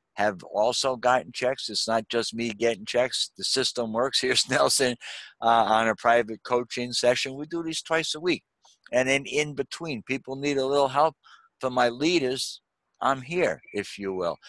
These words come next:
We've got a new way to get qualified. You'll see when we get signed up. There's option A for thirty-four ninety-five. If you just wanna use our products, that's great.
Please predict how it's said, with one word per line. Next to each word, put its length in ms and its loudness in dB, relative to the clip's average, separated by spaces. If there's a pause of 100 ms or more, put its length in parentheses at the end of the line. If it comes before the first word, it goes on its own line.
(340)
We've 160 -8
got 220 4
a 80 0
new 180 -4
way 180 6
to 100 0
get 280 0
qualified. 640 4
You'll 140 -4
see 200 2
when 220 -2
we 80 -8
get 180 2
signed 400 0
up. 140 4 (600)
There's 200 -2
option 400 2
A 420 2 (380)
for 120 -10
thirty-four 520 -2
ninety-five. 800 2
If 220 -8
you 80 -10
just 260 -6
wanna 180 -2
use 280 -4
our 140 2
products, 460 2
that's 260 2
great. 340 2